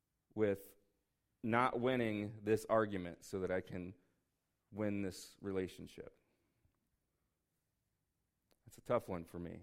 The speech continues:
My wife one time said to me that, "Here you go again, and with you it's always facts."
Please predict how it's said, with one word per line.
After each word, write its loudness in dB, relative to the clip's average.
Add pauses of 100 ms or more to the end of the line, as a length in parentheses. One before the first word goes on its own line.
(1800)
My -2
wife 4
one -4
time -2
said -6
to -8
me -4
that, -8 (720)
"Here 0
you 4
go 8
again, 4
and -4
with -4
you 2
it's -4
always 2
facts." -4